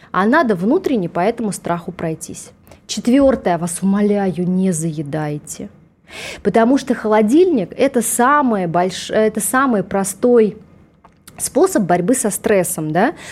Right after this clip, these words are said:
У нас вообще там третья, а, по-моему, вторая или третья волна, а, с-, ожирения связана как раз с появлением холодильников в доме,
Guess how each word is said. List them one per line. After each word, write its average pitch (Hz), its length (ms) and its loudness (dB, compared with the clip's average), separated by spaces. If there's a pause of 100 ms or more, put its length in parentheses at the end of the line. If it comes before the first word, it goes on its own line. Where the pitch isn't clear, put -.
(140)
У 208 40 0
нас 196 160 0
вообще 220 280 0
там 190 180 -2
третья, 190 720 0 (260)
а, 175 340 0
по-моему, 180 200 -2
вторая 233 340 0
или 190 80 2
третья 202 340 0
волна, 185 540 2
а, 170 680 -2
с-, - 140 -2
ожирения 220 680 2
связана 208 460 0
как 180 180 -4
раз 254 140 2
с - 40 -8
появлением 220 480 2
холодильников 190 920 2 (100)
в 151 180 -6
доме, 156 420 0